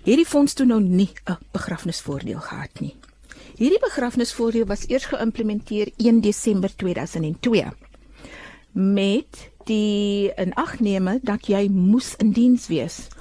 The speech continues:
om voordeel te trek uit hierdie begrafnisvoordeel. Maar nou het jy 'n groep pensionarisse wat al reeds afgetree het by een Desember tweeduisend en twee,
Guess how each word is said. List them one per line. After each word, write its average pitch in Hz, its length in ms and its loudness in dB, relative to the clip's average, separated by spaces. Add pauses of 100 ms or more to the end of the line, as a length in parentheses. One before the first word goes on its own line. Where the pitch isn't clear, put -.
(140)
om 208 180 2
voordeel 220 460 0
te - 140 -8
trek - 360 -6 (120)
uit - 160 -6
hierdie 185 160 -2
begrafnisvoordeel. - 960 -8 (840)
Maar 269 140 4
nou 277 200 6
het - 120 -2
jy 415 160 8
'n 403 40 2
groep - 420 2 (160)
pensionarisse 190 1300 2 (120)
wat - 200 0
al 285 100 4
reeds 247 280 2
afgetree 208 640 -2
het - 180 -6 (260)
by 226 240 2
een 247 260 4
Desember 214 460 2
tweeduisend 185 440 -2
en 175 140 0
twee, 208 360 -2